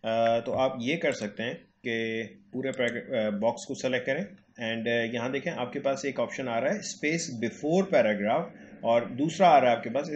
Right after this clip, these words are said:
space after paragraph। So अगर मैं space before paragraph में से सिक्स डाल देता हूँ, ठीक है, तो ये देखें बहुत छोटा सा six points का gap आ गया। अगर आप ज़्यादा चाह रहे हैं आप ज़्यादा बढ़ा दें।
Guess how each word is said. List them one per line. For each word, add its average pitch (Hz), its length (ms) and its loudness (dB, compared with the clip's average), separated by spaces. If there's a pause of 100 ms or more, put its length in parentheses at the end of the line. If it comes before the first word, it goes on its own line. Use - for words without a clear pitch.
space 143 360 -2 (180)
after 123 360 -2
paragraph। 95 500 0 (340)
So 131 80 2
अगर 135 160 2
मैं 147 240 0
space 160 400 -4 (100)
before 160 280 0
paragraph 120 600 4
में 135 400 -4
से 127 200 -8 (200)
सिक्स - 460 -8
डाल 123 220 0
देता 113 240 -4
हूँ, 120 120 -4 (2750)
ठीक 131 240 -8
है, 170 60 -4
तो - 420 -16
ये 123 80 -4
देखें 156 260 -6
बहुत 170 200 -6
छोटा 151 260 -6
सा 143 140 -6
six 135 240 -8
points 131 320 -6
का 131 100 -4
gap 107 320 2
आ 85 80 -4
गया। 90 160 -6
अगर 110 180 -2
आप 107 140 -2
ज़्यादा 110 280 -2
चाह 151 200 0
रहे 170 120 0
हैं 165 80 -2
आप 113 120 -4
ज़्यादा 95 260 -2
बढ़ा 123 260 0
दें। 156 160 -4